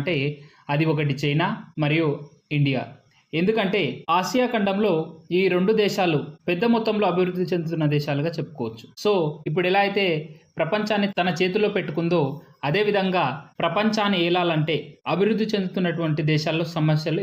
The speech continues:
ఏర్పరచాలి. సింపుల్గా చెప్పాలంటే విభజించు, పాలించు అనే మైండ్ సెట్తో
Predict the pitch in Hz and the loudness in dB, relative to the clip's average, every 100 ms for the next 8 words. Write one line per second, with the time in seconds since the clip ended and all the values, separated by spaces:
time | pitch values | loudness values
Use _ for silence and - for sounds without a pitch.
0 | 156 143 131 - 120 113 - - 170 214 | 0 -2 -4 -4 -8 -8 -10 -6 -2 0
1 | 220 196 190 185 160 156 185 143 - - | 2 2 0 0 0 0 0 -2 -6 -16
2 | - 135 165 190 202 196 220 220 165 165 | -6 -2 0 2 2 2 0 0 0 0
3 | 160 170 156 156 143 139 - 139 147 175 | 0 0 2 2 0 -4 -4 -2 0 0
4 | 180 160 196 | -2 -2 0